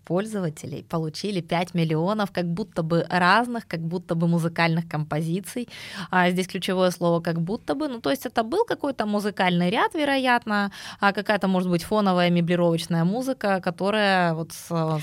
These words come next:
Speaker 1: сопровождала
Speaker 2: тогда в
Speaker 1: какой-то
Speaker 2: чём
Speaker 1: видеоряд.
Speaker 2: плюс, э, сгенерированной композиции? Их пять миллионов, их много.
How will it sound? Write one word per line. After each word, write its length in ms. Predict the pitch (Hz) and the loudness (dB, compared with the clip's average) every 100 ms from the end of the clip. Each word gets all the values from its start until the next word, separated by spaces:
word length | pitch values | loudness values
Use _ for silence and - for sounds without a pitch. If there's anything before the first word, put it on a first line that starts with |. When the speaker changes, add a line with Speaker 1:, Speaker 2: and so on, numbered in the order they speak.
| - | -2
Speaker 1:
сопровождала 260 | 196 233 | 2 6
Speaker 2:
тогда 320 | 190 - 294 - | 6 8 8 6
в 0 | |
Speaker 1:
какой-то 160 | - - | 4 4
Speaker 2:
чём 160 | 349 339 | 4 4
Speaker 1:
видеоряд. 220 | - 254 | 4 2
Speaker 2:
плюс, 260 | 269 - - | 2 2 2
э, 180 | 220 214 | 0 0
сгенерированной 880 | 190 214 226 240 392 311 240 214 196 | 0 2 4 6 6 6 4 2 0
композиции? 920 | 220 214 226 - 202 - - 190 196 - | -2 0 0 -2 -4 -4 -4 -6 -8 -2
Их 240 | 269 - - - | -2 -2 -6 2
пять 200 | 240 240 | 4 4
миллионов, 460 | 240 220 202 254 - | 4 4 2 0 -2
их 180 | 226 233 | -2 0
много. 460 | 214 202 208 269 | 2 2 0 -2